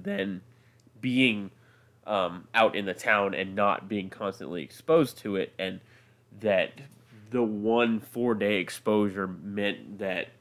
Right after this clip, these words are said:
it wasn't enough pollutions in the air to cause all of the health problems from,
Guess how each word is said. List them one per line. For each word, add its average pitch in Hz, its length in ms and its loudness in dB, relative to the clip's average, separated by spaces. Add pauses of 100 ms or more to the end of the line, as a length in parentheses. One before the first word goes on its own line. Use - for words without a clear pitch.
(460)
it 117 60 0
wasn't 107 400 0
enough 98 380 -2
pollutions 104 440 -4
in 101 120 -2
the 95 120 0
air 95 160 0
to 98 80 -4
cause 95 540 -2
all 95 220 -2
of 90 80 -8
the 80 60 -6
health 95 300 -8
problems 90 560 -6 (160)
from, 87 480 -4